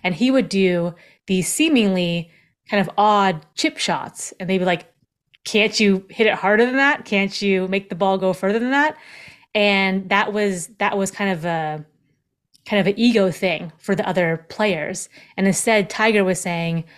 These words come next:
"I don't have to hit it the furthest. I'm gonna hit it most effectively, and I'm gonna do what I'm trying to do." So when people are saying all these,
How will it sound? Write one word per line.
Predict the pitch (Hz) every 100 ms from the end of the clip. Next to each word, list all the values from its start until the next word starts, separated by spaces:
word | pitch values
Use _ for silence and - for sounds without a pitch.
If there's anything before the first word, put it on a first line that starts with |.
| - - _
"I | 208
don't | 240 220 214
have | 220 220 -
to | - 180 165 160 156 _ _ _ _ _
hit | - 202
it | 180
the | 180
furthest. | - 214 175 170 - - -
I'm | 190 190
gonna | 190 180
hit | - 180
it | 180
most | 180 170 170
effectively, | - 208 208 151 170 190 - - _
and | 185 180
I'm | 180
gonna | 180 175
do | 151 190
what | 185
I'm | 170
trying | - 175 170
to | 151
do." | 196 165 156
So | - 180 165 160 - - _
when | 175
people | 165 208 202 190 180
are | 160
saying | - 185 175 170 190
all | 170
these, | 165 165 -